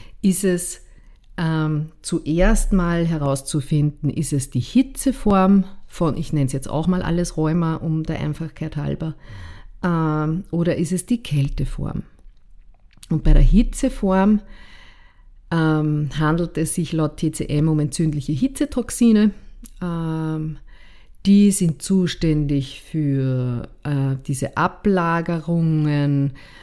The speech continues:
für diese Gelenksveränderungen, vor allem, äh, für Schwellungen.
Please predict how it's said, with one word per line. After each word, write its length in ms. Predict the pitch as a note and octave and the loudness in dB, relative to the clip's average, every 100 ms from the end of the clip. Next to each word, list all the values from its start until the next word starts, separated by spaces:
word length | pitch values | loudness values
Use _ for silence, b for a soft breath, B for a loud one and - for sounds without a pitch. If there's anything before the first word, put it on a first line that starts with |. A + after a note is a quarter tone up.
| B | B
für 720 | - - F#3 F3 D#3 D3+ D3 | -16 -2 2 4 4 4 2
diese 320 | D3 D#3+ D3 D3+ | 0 -2 -2 0
Gelenksveränderungen, 1400 | D3 D3 D#3+ - - G3 - E3 E3 E3 D#3 D3+ D3 D3 | 2 2 0 -4 -4 -4 0 0 2 2 2 2 2 0
vor 240 | E3+ - | -2 -2
allem, 600 | C3+ E3+ G#3 F#3+ F3 E3+ B B B B - | 2 4 4 6 4 2 B B B B -8
äh, 240 | E3 D#3 D3+ | -2 0 0
für 260 | - D3+ | -2 -2
Schwellungen. 920 | C#3+ - E3+ A3+ G#3 G#3 F3+ F3 F3+ | 0 0 2 6 6 6 4 4 2